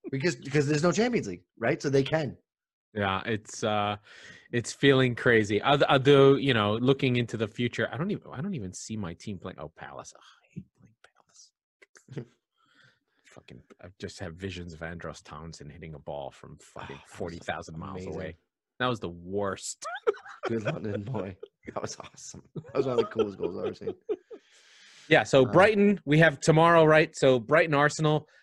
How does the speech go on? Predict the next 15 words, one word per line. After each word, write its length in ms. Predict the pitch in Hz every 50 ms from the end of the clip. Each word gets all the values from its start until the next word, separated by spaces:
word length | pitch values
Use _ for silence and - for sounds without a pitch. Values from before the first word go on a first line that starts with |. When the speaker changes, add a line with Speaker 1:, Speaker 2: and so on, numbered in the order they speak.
| _ _ _
Speaker 2:
Uh, 240 | - 120 120 117 120 -
I 120 | - 139 165
expect 440 | 147 151 - - 170 156 135 - -
Brighton 300 | 127 131 151 - 135 120
to 140 | - 123 107 98 - _ _ _ _ -
do 180 | 123 123 135
some 380 | 131 - - 123 113 104 98 98
real 260 | 92 110 123 131 139
creating, 640 | 135 - - 127 120 123 143 151 117 101 98 107 107
and 100 | 107 107
if 120 | 113 110 -
they 120 | 135 131
finish, 360 | 131 131 175 180 160 127 107 -
they'll 140 | 123 120
beat 260 | 104 98 - 110 107